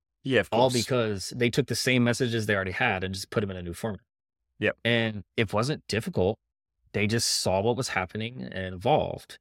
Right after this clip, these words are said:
Speaker 2: And so if you want to, like, make it as a creator and build your audience, like, you have to roll with what's going on.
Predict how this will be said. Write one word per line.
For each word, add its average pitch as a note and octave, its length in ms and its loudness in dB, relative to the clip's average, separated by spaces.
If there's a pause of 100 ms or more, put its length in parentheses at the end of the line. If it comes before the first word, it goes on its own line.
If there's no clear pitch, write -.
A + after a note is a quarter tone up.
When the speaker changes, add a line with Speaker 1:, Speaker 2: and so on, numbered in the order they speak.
Speaker 2:
And G2 120 -4
so G2+ 140 2
if F#2+ 120 -2
you G#2 80 0
want A#2+ 140 0
to, B2 80 -2
like, G2+ 200 0
make F#2+ 240 0
it G#2 80 2
as F#2+ 120 0
a F#2 60 -10
creator F2+ 320 0
and F2 100 -4
build F#2+ 220 0
your E2+ 140 -2
audience, F#2+ 320 -4
like, - 160 -10
you F#2+ 100 -10
have - 340 -4
to G2 100 -4 (100)
roll F#2 460 2 (340)
with F#2 140 0
what's F2+ 200 -2
going E2 240 -4
on. F2+ 80 -12